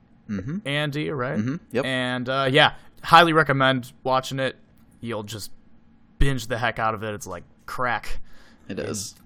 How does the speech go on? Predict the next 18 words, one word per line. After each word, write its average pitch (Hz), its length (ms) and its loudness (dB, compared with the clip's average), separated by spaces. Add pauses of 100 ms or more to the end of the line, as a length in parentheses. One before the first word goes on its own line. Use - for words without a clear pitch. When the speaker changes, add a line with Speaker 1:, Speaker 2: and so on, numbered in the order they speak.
Speaker 2:
for 123 120 -8
your 107 220 -8
eyes. 117 180 2
Speaker 1:
Crack 107 200 4
T 104 180 -2
V. 80 260 -8 (240)
Speaker 2:
Thank 170 200 6
you 165 60 0
for 165 120 6
listening 175 480 4 (100)
yet 120 220 2
again. 127 420 2
Uh, 107 420 2
remember 110 280 -2
to 110 260 -6
subscribe, 135 920 4 (760)
like, 127 580 2 (180)
review, 117 880 -2